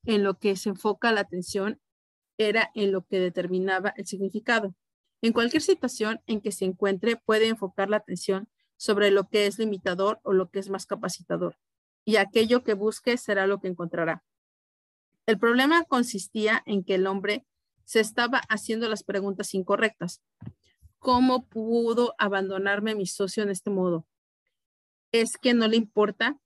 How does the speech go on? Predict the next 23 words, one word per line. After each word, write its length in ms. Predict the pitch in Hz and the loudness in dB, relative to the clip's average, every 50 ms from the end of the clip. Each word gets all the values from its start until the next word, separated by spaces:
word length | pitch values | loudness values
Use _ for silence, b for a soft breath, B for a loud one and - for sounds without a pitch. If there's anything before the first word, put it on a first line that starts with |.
| _ _ _ _ | _ _ _ _
¿No 200 | - 214 226 233 | 0 2 2 2
se 160 | 240 - 269 254 | 2 0 0 0
da 140 | 233 226 | 0 -2
cuenta 420 | - _ - 220 226 220 214 247 233 | -4 _ -2 -2 -2 -2 -2 -4 -4
de 140 | 220 208 196 | -4 -4 -4
que 120 | - 196 | -4 -4
me 120 | 185 185 | -4 -4
está 260 | 185 175 - - 202 190 | -4 -6 -4 -2 -2 0
destrozando 580 | 214 202 - - 190 180 - 208 196 196 202 | -2 -2 -6 -6 -10 -8 -4 -2 -2 0 0
la 140 | 202 190 180 | 0 0 2
vida? 340 | 180 185 185 202 202 269 - _ _ _ _ _ _ _ - | 2 0 0 0 -2 -6 -6 _ _ _ _ _ _ _ -2
¿No 160 | 214 220 233 | 0 0 0
se 140 | 226 - 240 | 2 2 0
da 120 | 240 240 | 0 0
cuenta 380 | 233 - 233 226 220 214 233 226 | -2 -2 -2 -2 -2 -2 -2 -2
de 120 | 220 208 | -4 -4
que 160 | - - 196 | -4 -4 -4
no 160 | 196 202 202 180 | -4 -4 -4 -4
puedo 420 | - 214 208 202 202 214 214 - | -2 0 2 2 2 2 0 -2
hacer 300 | - 202 180 - 208 196 | -4 -8 -6 -4 -4 -2
nada 220 | 202 202 196 196 202 | -2 0 -2 -2 -2
sin 240 | 196 - 185 180 185 | -2 -2 -2 0 0
él? 180 | 190 208 254 | 0 -2 -6